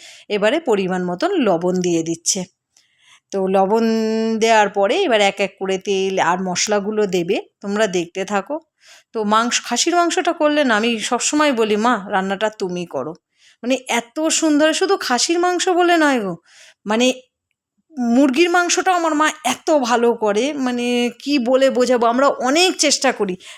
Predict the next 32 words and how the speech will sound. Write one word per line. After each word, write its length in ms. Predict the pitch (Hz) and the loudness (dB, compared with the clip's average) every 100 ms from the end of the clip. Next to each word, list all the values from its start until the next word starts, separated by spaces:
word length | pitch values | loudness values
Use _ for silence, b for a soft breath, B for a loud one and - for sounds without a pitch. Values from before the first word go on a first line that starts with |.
| B | B
রান্না 280 | 208 233 320 | 0 2 2
আমরাও 540 | - 214 220 277 415 | 0 -2 0 2 2
ভালো 300 | 359 311 285 | 4 4 4
করি, 300 | 277 214 277 - B B | 4 0 0 -8 B B
কিন্তু 500 | - 330 285 320 311 | -4 -2 0 0 0
মায়ের 640 | 294 254 220 220 - - 269 | 0 -2 -4 -6 -6 -6 -2
সেই 360 | - 285 277 | 0 0 -2
হাতের 360 | 214 - - 240 | -4 -8 -6 -2
স্বাদ 340 | - 240 262 | 0 2 2
আসে 360 | 196 160 - 180 | 0 0 -2 -2
না। 180 | 170 165 _ _ B B B | -6 -10 _ _ B B B
এবারে 360 | 220 226 240 285 | -2 2 2 2
নুনের 340 | 262 220 247 | 0 0 -2
পরে 300 | 247 247 220 | -2 -2 -2
দিয়ে 260 | 196 202 196 | -2 0 0
দিল 260 | 196 214 381 480 _ _ _ - | 0 0 -2 -4 _ _ _ -4
টক 260 | 208 165 156 | -4 -4 -6
দই। 140 | 160 160 _ _ _ _ _ _ _ _ - | -6 -8 _ _ _ _ _ _ _ _ -10
এক 200 | 196 185 | -6 -2
এক 160 | 208 208 | -2 0
করে 200 | 240 240 | -2 0
সব 500 | 240 - 285 294 277 | 0 2 4 4 2
ইনগ্রিডিয়েন্টসগুলো 840 | 247 226 214 226 226 220 247 240 269 | 0 -2 -4 -2 -2 -2 -4 -2 0
মা 220 | 240 208 | 2 0
দিয়ে 280 | 180 185 185 | 0 -2 -2
দিচ্ছে। 340 | 214 214 339 | -4 -4 -4
পরিমাণটা 640 | 339 262 302 330 320 311 311 | -2 0 2 4 2 2 0
আমি 140 | 302 | 0
বলবো 380 | 226 214 208 214 | 0 0 0 0
না, 160 | 247 | 0
কারণ 300 | 330 262 277 | 0 0 0
পরিমাণটা 680 | 262 247 254 269 269 277 311 | -2 -2 0 2 2 0 -2